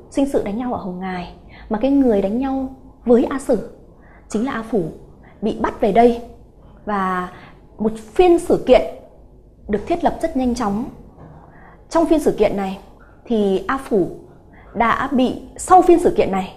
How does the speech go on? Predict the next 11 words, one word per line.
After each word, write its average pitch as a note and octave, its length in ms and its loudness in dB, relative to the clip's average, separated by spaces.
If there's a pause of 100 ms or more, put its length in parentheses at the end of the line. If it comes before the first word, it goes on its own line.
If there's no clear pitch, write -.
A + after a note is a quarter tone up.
thì A#3+ 100 -4
A C4 120 -4
Phủ A3 460 -2
đã E3+ 160 -4
bị - 180 -4
biến A3 360 2
thành A#3 160 -4 (260)
người G3+ 280 -2
ở F#3 120 -8 (220)
gạt F#3+ 160 -12
nợ. F#3+ 300 -4